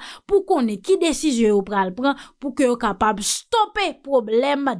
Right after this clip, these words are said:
defi majè sa k ap wonje sosyete a e k ap wonje. Gouvènman, tou, paske a chak fwa yon krim komèt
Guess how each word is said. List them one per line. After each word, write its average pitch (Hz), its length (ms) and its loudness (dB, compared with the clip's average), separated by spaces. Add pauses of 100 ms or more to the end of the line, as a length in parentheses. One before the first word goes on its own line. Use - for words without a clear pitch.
defi 339 460 -4
majè 233 440 -2
sa 269 280 0
k - 360 -6
ap 247 100 -8
wonje 294 640 2
sosyete 240 580 -4
a 233 120 0 (140)
e 240 160 -6
k 240 140 -4
ap 180 80 -8
wonje. 240 460 2
Gouvènman, 214 560 0
tou, 233 120 -10
paske 208 320 -10
a 262 180 -4
chak 320 300 -4
fwa 254 220 0
yon 214 220 -4
krim 339 440 0
komèt 247 400 0